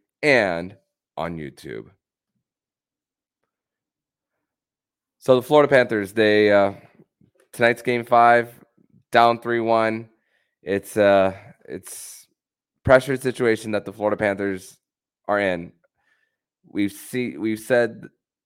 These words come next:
never say die for this Florida Panthers team this season,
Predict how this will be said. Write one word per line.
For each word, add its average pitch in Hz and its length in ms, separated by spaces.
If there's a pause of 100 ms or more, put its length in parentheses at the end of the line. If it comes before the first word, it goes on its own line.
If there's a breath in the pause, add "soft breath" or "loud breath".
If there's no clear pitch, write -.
(420)
never 117 280
say 113 220
die 98 540
for 98 480
this 92 120
Florida 98 280
Panthers 95 680 (880)
team 90 460 (480)
this 98 160
season, 90 440